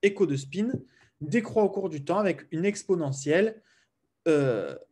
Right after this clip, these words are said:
avec une constante de temps T deux. Oui, c'est vrai. Alors, on va voir que l'écho de spin, c'est quelque chose qui va nous permettre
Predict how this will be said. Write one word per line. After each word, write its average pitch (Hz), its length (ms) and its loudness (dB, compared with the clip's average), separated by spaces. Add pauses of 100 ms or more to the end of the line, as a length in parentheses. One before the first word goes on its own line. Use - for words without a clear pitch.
avec 160 280 -2
une 160 100 -4
constante 156 580 -4
de 143 100 0
temps 143 460 -2
T 160 120 2
deux. 139 180 0
Oui, 180 240 0
c'est 151 200 -4
vrai. 139 180 0
Alors, 147 340 0
on - 40 -6
va 147 80 0
voir 175 180 -2
que - 300 -4
l'écho 190 340 2
de 160 120 0
spin, 202 340 -8 (400)
c'est - 180 -12
quelque 196 220 -4
chose 220 280 -4
qui - 120 -12
va 170 80 -2
nous 165 100 -6
permettre 185 680 -4